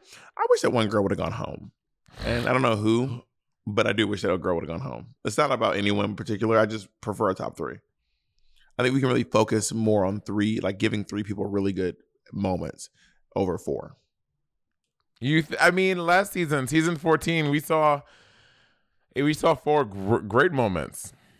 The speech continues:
Speaker 1: I said what I said, Monet. I'm not re-, I'm not redacting. I think we can focus more on three
Speaker 2: <laughs>
Speaker 1: people, give them three really strong moments as opposed to doing it with four people. I think it's better when we have three people. That's just my opinion. It's my opinion.
Speaker 2: Well, it's your, you're entitled to your wrong opinion.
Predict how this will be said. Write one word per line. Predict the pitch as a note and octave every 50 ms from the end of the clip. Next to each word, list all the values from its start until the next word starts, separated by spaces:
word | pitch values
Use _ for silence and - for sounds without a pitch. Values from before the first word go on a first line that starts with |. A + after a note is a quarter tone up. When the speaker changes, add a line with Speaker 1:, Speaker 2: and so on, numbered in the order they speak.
| _ _ -
Speaker 1:
I | B2
said | C3 - F#3+
what | - F3+
I | D#3+ C#3+
said, | - C3+ A2+ F2+
Monet. | D#2 D#2+ D#2+ E2 D#2+
I'm | E2+
not | G#2+ A#2 C3 B2+
re-, | A2+ F#2 -
I'm | - G#2
not | A2+ B2 B2+
redacting. | A#2 - D3+ G#2 - - - -
I |
think | D#3+ - A#2 A#2+
we | A#2
can | G#2+ A2+ G#2+
focus | - - A2 C3 C3+ A#2+
more | A#2+ B2 A2+ -
on | - -
three | - G2+ G#2 A2 A#2+
Speaker 2:
<laughs> | B2+ A2
Speaker 1:
people, | A2 G#2 - - F#2 F#2 G#2+ C#3 D#3 - - - - - - -
give | - A#2+ A2
them | A2 G#2+
three | G2 - G#2 A2+ A#2 A#2
really | A2 G#2+ G#2 A2
strong | G2+ - A#2 B2 A#2 A2
moments | G2+ G2 F#2+ F#2+ - -
as | G#2
opposed | G#2+ - - G2 G2
to | G#2
doing | G#2 G2+ G#2
it |
with | G#2+ G#2
four | - D3+ C#3
people. | - A2 - - - C#2 - - -
I | - G2+
think | - A2 A2+
it's | G#2+ F2+
better | F2+ G2 F#2+ F#2+
when | F#2+ G2
we | G#2
have | G2+ G2 F#2+ -
three | F#2+ F#2+
people. | A2 G#2 F2+ - E2+
That's | F2 - -
just | F2+ E2
my | G#2 G2+
opinion. | F2+ F2 A2 G2+ - - - _ _ _ _ _ _ _ _ _ _ _ _ _ _
It's | - - -
my | A#2 A#2+
opinion. | B3+ - - F#4+ A4+ A#4+ C5+ C#5+ C#5+ C5+ C#5+
Speaker 2:
Well, | - - D5+ -
it's | - - - - -
your, | G#3 G#3+ G3+ F#3 D#3+ - - - - _ - - -
you're | C3 C3+ C#3+ E3 F3
entitled | F3+ E3+ - F3 E3 D#3 E3 E3 E3 E3 C#3
to | D#3 D3+
your | D3 D3 C#3
wrong | C3 B2+ C3 B2+ B2+ B2 B2
opinion. | A#2 G#2 A#2 A2 G2 F2+ D#2+ A#1 G#1 C2 D#2+ E2